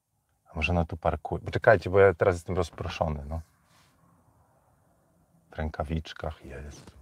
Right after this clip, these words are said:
ja nie mam. Ale podobno w samochodzie nie trzeba, mam tutaj ze sobą. Okej, zobaczę może w takim razie na czat. Obiektyw bym wyczyścił. Du-, dużo rzeczy mógłbym zrobić. Nie, i wychodzi.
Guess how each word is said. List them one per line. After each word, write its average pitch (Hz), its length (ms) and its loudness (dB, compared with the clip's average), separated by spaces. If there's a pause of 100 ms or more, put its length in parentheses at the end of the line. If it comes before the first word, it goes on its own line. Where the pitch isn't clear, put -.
(200)
ja 80 60 -14
nie 71 200 -12
mam. 69 140 -16 (120)
Ale 92 280 2
podobno 101 420 2
w - 40 -8
samochodzie 101 360 0
nie 101 80 0
trzeba, 87 180 0
mam 80 180 0
tutaj - 260 -8
ze 69 60 -10
sobą. 69 240 -12 (360)
Okej, 98 280 8
zobaczę 104 320 2
może 120 180 2
w - 40 -12
takim 98 200 -6
razie 98 180 2
na 90 140 2
czat. - 420 2 (1300)
Obiektyw 82 440 4
bym 73 180 -4
wyczyścił. - 500 -8
Du-, 92 80 -4
dużo 135 300 6
rzeczy 123 280 6
mógłbym 80 280 0
zrobić. 73 400 -4 (560)
Nie, 80 320 4
i 73 60 -12
wychodzi. 78 520 -2